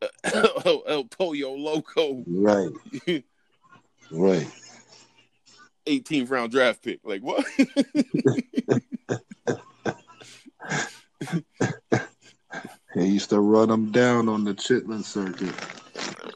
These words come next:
Speaker 1: Right. So, it don't matter if little buddy go to Virginia Union, Virginia Tech, Virginia University.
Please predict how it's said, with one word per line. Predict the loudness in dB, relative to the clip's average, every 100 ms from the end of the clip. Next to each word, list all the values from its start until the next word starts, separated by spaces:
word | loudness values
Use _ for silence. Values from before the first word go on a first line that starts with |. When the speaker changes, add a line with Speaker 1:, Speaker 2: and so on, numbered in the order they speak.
| -4
Speaker 1:
Right. | 4 8 8 6 2 _ _ _ _ -20 _ _ _ _ _ _ _ _ _ _ -6
So, | 2 6 6 4 -6 _ _ _ _ _ -20 -20 -20 -20 -20 -20 -20 -20 -20 -20 -20 -20 -20 _ _ _ _ _ _ _
it | 0
don't | 4 4
matter | 6 6
if | 6
little | 2 -2
buddy | 0 0 0
go | 0 -2
to |
Virginia | 0 -2 -2 0 0
Union, | 2 0 0 -2
Virginia | -2 -2 0 0 -2
Tech, | 2 2 2
Virginia | 0 -2 -2 -2 -4
University. | -6 -8 -2 4 4 2 -6 -16